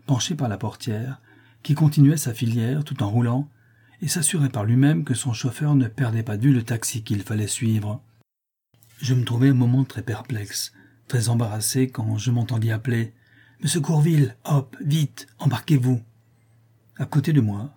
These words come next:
rangé le long du trottoir, se trouvait un troisième taxi que je crus sur le moment comme dans une féerie sortie de dessous terre.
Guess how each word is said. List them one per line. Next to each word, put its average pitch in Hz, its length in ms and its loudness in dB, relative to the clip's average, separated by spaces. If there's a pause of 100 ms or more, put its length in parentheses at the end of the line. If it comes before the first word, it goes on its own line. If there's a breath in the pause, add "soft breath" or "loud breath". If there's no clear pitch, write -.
rangé 123 360 0
le 139 80 2
long 117 180 2
du 113 100 0
trottoir, 107 580 -8 (440 soft breath)
se - 140 -8
trouvait 143 420 0
un 107 120 -4
troisième 117 400 0
taxi 131 520 -2 (520 soft breath)
que 147 100 2
je 147 100 6
crus 156 240 0
sur 139 120 0
le 120 80 2
moment 139 380 4
comme 120 280 0
dans 110 100 0
une 98 160 -8
féerie 135 480 0 (100)
sortie - 380 -2
de 127 100 2
dessous 117 320 -2
terre. 104 460 -8